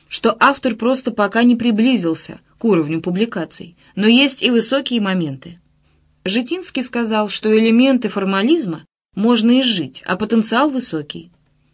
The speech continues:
«Да бросьте вы», — сказал Панин. «Хороший рассказ, нормально написан.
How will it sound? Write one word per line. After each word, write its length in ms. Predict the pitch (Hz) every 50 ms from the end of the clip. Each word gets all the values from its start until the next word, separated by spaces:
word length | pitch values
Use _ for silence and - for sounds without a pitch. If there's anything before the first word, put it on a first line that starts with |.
| _ _ _
«Да 120 | 185 208 226
бросьте 440 | 220 247 262 254 - - - 196
вы», — 80 | 165 170
сказал 340 | 165 - - 170 160 160 165
Панин. 400 | 160 - 160 151 143 139 143 - _ _ _ _ _ _ _ _ _
«Хороший 520 | - - 196 220 240 311 330 330 294 262
рассказ, 520 | 240 226 220 220 - - 269 262 240 -
нормально 480 | - 196 196 190 190 202 208 214 214 196
написан. 600 | 190 185 180 175 175 160 156 - - 80 - -